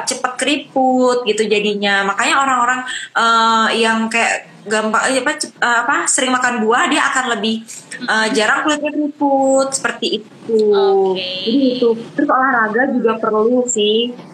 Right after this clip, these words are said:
Speaker 1: perlu banget. Jadi seminggu paling nggak dua tiga kali harus olahraga gitu. Sama penggunaan skincare yang tepat seperti yang saya bilang,
Speaker 2: Iya.
Speaker 1: eh, pertanyakan tadi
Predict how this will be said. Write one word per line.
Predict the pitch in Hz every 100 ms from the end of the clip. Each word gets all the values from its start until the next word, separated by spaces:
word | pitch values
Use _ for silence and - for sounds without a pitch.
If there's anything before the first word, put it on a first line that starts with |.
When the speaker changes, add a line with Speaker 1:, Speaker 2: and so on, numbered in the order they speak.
| - -
Speaker 1:
perlu | 226
banget. | 220 208 208 226
Jadi | 226 277
seminggu | 269 226 214 247
paling | 262 233 208
nggak | 214 247 214
dua | 220
tiga | 220 214 214
kali | 202 240
harus | 277 226
olahraga | 220 202 214 202 196 202 202 190 185 185
gitu. | 180 - 185 180 180 - -
Sama | - 220 220 254 277
penggunaan | 269 240 226 208 233
skincare | 285 254 220 254 262
yang |
tepat | 277 285 294 285 -
seperti | 226 233 233
yang | 226 220
saya | 226 208
bilang, | 214 220
Speaker 2:
Iya. | 226 220
Speaker 1:
eh, | 220
pertanyakan | 220 220 226 220 226 220
tadi | 220 208 226